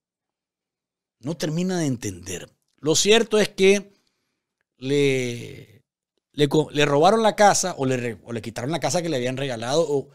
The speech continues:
le quitaron la casa que gracias a los chanchullos, a toda la corrupción y demás que entre mafia realizan, le habían dejado obtener en un residencial exclusivo ahí en Rivas. Pues resulta que se la,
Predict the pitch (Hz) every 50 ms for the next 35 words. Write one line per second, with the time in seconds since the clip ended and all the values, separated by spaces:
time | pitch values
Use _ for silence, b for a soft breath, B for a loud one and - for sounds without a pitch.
0 | b b b 131 151 143 139 127 - 151 156 170 175 156 - 165 156 170 180 147
1 | 175 151 139 139 151 156 - - 180 165 175 165 151 139 - 151 127 110 - -
2 | 185 202 202 175 147 123 110 107 101 - - 139 147 160 165 165 156 151 139 -
3 | - 135 139 139 123 - - 190 190 160 123 104 b b b b b b b b
4 | b b _ _ _ - 135 160 180 170 160 170 160 143 b b b b b b
5 | _ _ 143 147 139 - - 131 123 143 170 185 - - 165 156 147 - - -
6 | _ - - 143 156 170 180 180 160 139 - 165 156 160 160 156 _ _ _ _
7 | _ _ _ _ _ 127 135 135 127 120 117 120 131 135 139 139 139 135 131 -
8 | _ _ _ _ _ _ _ _ _ _ _ _ 127 120 113 127 123 127 135 131
9 | 135 151 135 120 117 127 131 131 120 120 120 120 127 120 - 147 135 135 127 113
10 | - 120 120 127 117 - - 143 120 - - 120 120 110 107 110 117 - _ _
11 | _ _ _ _ _ _ _ _ _ _ - 123 113 107 110 120 123 120 120 143
12 | 196 220 214 180 127 - - - - - _ _ _ _ _ _ _ _ _ _
13 | _ _ _ _ _ _ _ _ _ _ - 123 110 135 123 113 107 117 117 120
14 | 117 117 117 117 113 - _